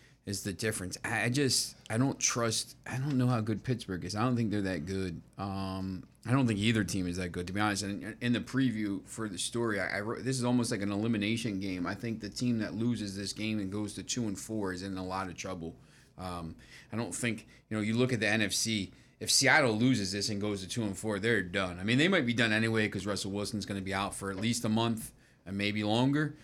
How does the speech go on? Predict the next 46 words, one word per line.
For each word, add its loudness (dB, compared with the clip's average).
So -6
they 6
might 4
be 4
done. 2
But 0
if -2
they 6
lose 6
this, 2
they 2
are 2
done. -6
They're 2
not 4
coming 0
back. 4
There's 0
too 2
many 4
teams 2
four 2
and 2
one, 0
five 0
and 0
oh, -2
and, -8
and -4
there's -2
too 0
many 4
good -2
teams 0
in -2
the -4
N -4
F -4
C. -4
So -6
I, 4
I 6
just 2
think 0
they're 0
gonna 0